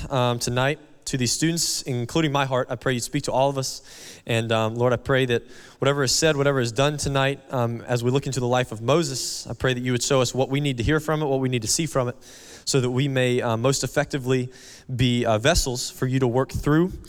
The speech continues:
Um, and Lord, I just pray all this in the mighty name of Jesus. Amen. All right, now to start off, I just wanna give a brief background of who Moses is. Most people in this room have probably heard of Moses.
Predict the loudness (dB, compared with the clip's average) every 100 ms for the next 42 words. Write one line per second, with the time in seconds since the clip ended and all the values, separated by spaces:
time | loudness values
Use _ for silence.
0 | -20 -20 -18 -2 0 2 2 -2 -6 -6
1 | -2 0 2 2 0 -4 -2 0 2 2
2 | 0 -2 -4 -4 -2 0 0 -2 -4 -2
3 | -2 -2 -2 -4 -4 -8 -12 -6 -4 -4
4 | -10 -20 -20 -20 _ _ _ _ _ _
5 | _ _ _ _ _ _ _ -20 -20 -20
6 | -20 _ -20 -20 -20 -20 -12 -2 0 2
7 | 0 4 4 4 0 -2 0 2 0 -2
8 | -2 0 0 -2 0 0 0 0 0 0
9 | -2 0 2 0 0 0 0 0 -2 -6
10 | -4 0 0 0 -2 0 -2 -2 -2 -2
11 | -2 -2 0 0 0 2 2 0 2 2
12 | 2 0 0 0 -2 -8 -8 -12